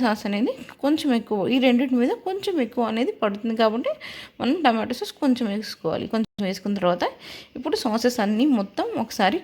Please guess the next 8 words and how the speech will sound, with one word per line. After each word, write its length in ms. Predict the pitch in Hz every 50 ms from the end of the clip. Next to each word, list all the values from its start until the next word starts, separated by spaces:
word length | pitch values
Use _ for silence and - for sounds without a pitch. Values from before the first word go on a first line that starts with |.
| -
కలుపుకోవాలి. 540 | 208 190 202 190 - - 165 135 - 202 - - - - - - - _ _ _ 196
కలుపుకున్న 380 | 196 226 - - - 208 208 196 190
తర్వాత 300 | 151 143 165 151 - - 392 427 403 339 220
దీంట్లోకి 440 | 240 220 226 226 214 202 180 208 302 339 285 233
మనం 200 | 208 226 320 - - - - -
కొంచెం 300 | 262 254 240 233 302 381 523 - - - - - -
సాల్ట్ 340 | - 247 220 220 233 214 240 214
అనేది 300 | 214 220 220 226 381